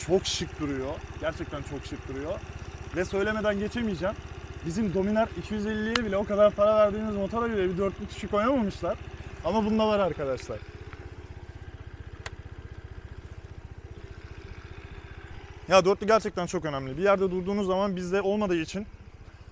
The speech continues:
olmayan işte nereden bilsin deyip de geçemiyorum. <laughs> Ama var işte, var. Olanları görebiliyoruz. Ya dörtlü gerçekten çok önemli.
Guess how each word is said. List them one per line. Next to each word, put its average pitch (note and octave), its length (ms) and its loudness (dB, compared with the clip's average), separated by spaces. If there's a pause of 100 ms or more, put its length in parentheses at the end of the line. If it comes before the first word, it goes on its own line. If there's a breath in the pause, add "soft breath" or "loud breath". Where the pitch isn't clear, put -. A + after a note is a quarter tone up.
(160)
olmayan G#3+ 440 10
işte G#3 260 4
nereden G3 380 6
bilsin G#3 360 0 (160)
deyip F#3 280 0
de G3 80 6
geçemiyorum. F#3 720 4
<laughs> A#3+ 100 0 (280)
Ama A3 240 10
var A#3 160 12
işte, E3+ 320 6
var. F3+ 200 10
Olanları F#3 420 6
görebiliyoruz. G3 800 2 (460 loud breath)
Ya F#3 140 8
dörtlü G#3 200 6
gerçekten G#3+ 420 6
çok C#3+ 160 -4
önemli. C#3+ 300 -2